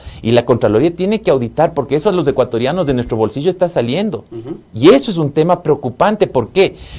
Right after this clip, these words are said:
Speaker 1: Muchas veces se habla en el país que tenemos una baja inflación del tres por ciento, escuchar a las autoridades.
Speaker 2: Y demanda.
Speaker 1: Pero si es que yo quito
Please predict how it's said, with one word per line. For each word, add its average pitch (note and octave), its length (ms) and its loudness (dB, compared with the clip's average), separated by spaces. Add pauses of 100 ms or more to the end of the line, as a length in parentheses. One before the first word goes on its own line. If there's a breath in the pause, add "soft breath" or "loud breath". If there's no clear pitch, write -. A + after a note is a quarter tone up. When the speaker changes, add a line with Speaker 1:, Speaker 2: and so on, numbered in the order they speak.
(360 loud breath)
Speaker 1:
Muchas G#3+ 360 4
veces G#3 220 0
se G#3 100 2
habla G3+ 140 6
en G3+ 60 2
el E3+ 120 -2
país E3+ 240 0
que - 80 -2
tenemos E3+ 400 -2
una D#3 140 -2
baja F3 240 -2
inflación D3 480 -4
del A#2+ 140 -4
tres D#3+ 180 -2
por B2+ 180 -4
ciento, A3+ 300 -2
escuchar D3+ 320 -2
a - 40 2
las D3 80 -2
autoridades. D#3 520 0
Speaker 2:
Y E3+ 60 2
demanda. F#3 320 -4 (180 loud breath)
Speaker 1:
Pero F3 160 4
si F3+ 80 0
es - 80 0
que F#3+ 140 0
yo A#3 240 2
quito - 420 -2